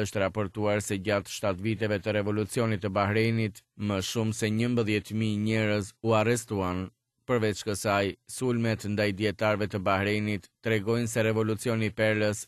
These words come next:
vazhdon me vendosmëri rrugën e tij.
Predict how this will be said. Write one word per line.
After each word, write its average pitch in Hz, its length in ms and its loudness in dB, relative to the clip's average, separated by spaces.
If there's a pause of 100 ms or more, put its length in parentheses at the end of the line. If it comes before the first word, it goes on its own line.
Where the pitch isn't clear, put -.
vazhdon 110 560 0
me 104 80 0
vendosmëri 104 720 0 (260)
rrugën 104 400 -2
e 104 80 0
tij. 95 400 -2